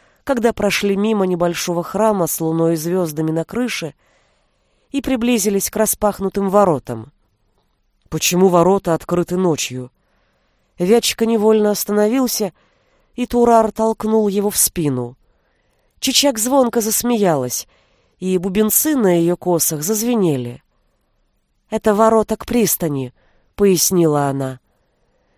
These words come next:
«Зимой духи воды спят». Он шёл недоверчиво, вглядывался в пустоту впереди. Казалось, что за воротами земля обрывалась. Но от узких, самых маленьких —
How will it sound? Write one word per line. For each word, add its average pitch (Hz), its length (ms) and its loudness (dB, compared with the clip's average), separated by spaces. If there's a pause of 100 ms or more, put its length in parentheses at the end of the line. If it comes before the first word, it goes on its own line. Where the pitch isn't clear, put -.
«Зимой 240 500 4
духи 196 340 -2
воды 185 340 2
спят». - 540 -2 (960)
Он 240 160 2
шёл 254 280 4
недоверчиво, 220 880 2 (400)
вглядывался 202 880 0
в - 100 -14
пустоту 208 520 -4
впереди. 147 640 -4 (920)
Казалось, 220 560 2
что - 260 -4
за 170 140 -2
воротами 208 480 0
земля 220 420 2
обрывалась. 175 760 -2 (800)
Но 262 160 4
от 269 160 0
узких, 262 420 -6
самых 185 360 -2
маленьких — 202 600 -2